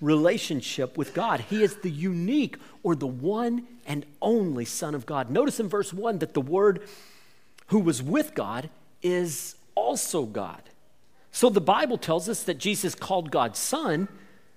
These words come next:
but Jesus also called God himself. How can this be?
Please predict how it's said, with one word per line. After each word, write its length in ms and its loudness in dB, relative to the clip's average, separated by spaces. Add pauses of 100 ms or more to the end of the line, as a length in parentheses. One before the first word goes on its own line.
(640)
but 180 -4
Jesus 460 -2
also 520 0 (220)
called 420 -2
God 280 0
himself. 580 -8 (180)
How 340 -10 (340)
can 180 -4
this 160 -6
be? 340 -10